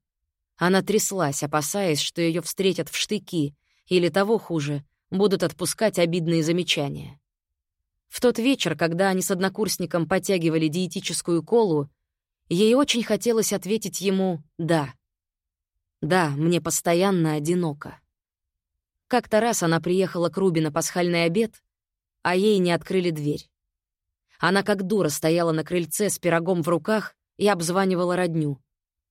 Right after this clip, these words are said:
Никто не взял трубку. Так она и поняла, что её не ждали. Только в шесть ей позвонил с домашнего Баба. Мобильного у него никогда не было. И спросил, почему её до сих пор нет.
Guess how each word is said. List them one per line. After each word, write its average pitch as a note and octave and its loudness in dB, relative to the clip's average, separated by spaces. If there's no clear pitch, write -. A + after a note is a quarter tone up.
Никто F#3 2
не A#3 0
взял G3 0
трубку. G3+ -6
Так D4 0
она A#3 2
и G3 4
поняла, F#3+ 0
что - -2
её D#3 4
не D#3 -2
ждали. C#3+ -6
Только G#3 2
в - -6
шесть - 0
ей E3 4
позвонил F3 0
с D3+ -4
домашнего E3+ 0
Баба. D#3+ -2
Мобильного F3 2
у D#3 2
него D#3+ 0
никогда E3+ 0
не E3+ 0
было. C#3+ -6
И F3+ 2
спросил, F#3 0
почему G3+ 0
её F#3+ 0
до F3+ -2
сих - -6
пор G3 -2
нет. F3 -4